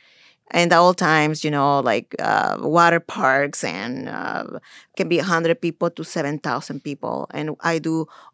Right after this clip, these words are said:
all the hair and makeup for the go-go dancers, but all the peop-, all the stuff. Someone discovered me and say, "Wow, you, your job is beautiful.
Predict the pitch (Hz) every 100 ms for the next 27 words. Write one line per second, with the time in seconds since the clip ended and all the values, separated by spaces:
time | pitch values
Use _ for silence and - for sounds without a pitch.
0 | - 165 160 165 175 147 156 - 147 147
1 | - 160 147 139 139 135 147 214 196 190
2 | 180 160 151 151 131 131 151 143 - -
3 | 190 175 156 - 143 - 175 175 165 -
4 | 131 - _ - - - - - - 220
5 | 254 277 240 - - 214 185 170 170 170
6 | - 170 - 170 156 156 - 170 185 180
7 | 156 151 160 160 - 160 147 165 156 160
8 | 175 - 175 180 - 151 143